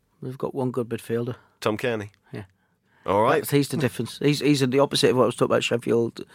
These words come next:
Speaker 1: United. He's a very, very good player, as you will know as a, a Blackburn fan.
Speaker 2: All right, we'll roll on. Uh, Derby, one nil over Burton.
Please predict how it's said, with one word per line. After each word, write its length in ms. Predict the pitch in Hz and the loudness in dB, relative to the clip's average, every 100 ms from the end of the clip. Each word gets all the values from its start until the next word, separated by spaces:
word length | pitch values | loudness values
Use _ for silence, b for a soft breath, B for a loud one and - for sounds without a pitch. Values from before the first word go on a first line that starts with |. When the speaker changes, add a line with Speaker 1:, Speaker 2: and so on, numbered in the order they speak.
| B B - | B B -4
Speaker 1:
United. 260 | 113 120 110 | 0 2 4
He's 140 | 123 | 2
a 40 | 107 | 2
very, 220 | 117 110 | 0 0
very 240 | 107 117 | 0 -2
good 180 | 110 110 | 0 -2
player, 240 | - 110 - _ _ b b | 0 0 -2 _ _ b b
as 180 | 127 127 | 0 2
you 80 | 139 | 2
will 100 | 127 | 4
know 180 | 123 | 4
as 100 | 123 | 2
a, 80 | 120 - - | -2 -10 -10
a 40 | - | 0
Blackburn 380 | 123 113 120 | 0 2 0
fan. 180 | 120 117 - B B B | 0 -8 -10 B B B
Speaker 2:
All 80 | 120 | -2
right, 180 | 156 170 | 0 0
we'll 160 | 147 151 | 0 0
roll 320 | 151 165 165 | 0 0 2
on. 180 | 175 131 | 0 0
Uh, 220 | 139 151 139 | 2 2 0
Derby, 480 | - 190 202 165 127 120 | 0 2 2 2 0 0
one 400 | 131 170 180 170 | 0 0 2 2
nil 260 | 170 165 - | 2 2 2
over 520 | 151 156 143 151 151 | 0 0 2 0 0
Burton. 640 | 135 160 160 - 131 113 | -2 0 2 2 0 -2